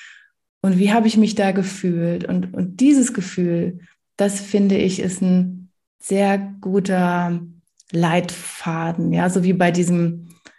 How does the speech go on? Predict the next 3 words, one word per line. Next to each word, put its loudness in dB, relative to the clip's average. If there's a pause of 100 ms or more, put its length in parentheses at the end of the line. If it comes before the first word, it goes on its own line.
(360)
Topfschlagen, 0
wärmer, 2
kälter. -6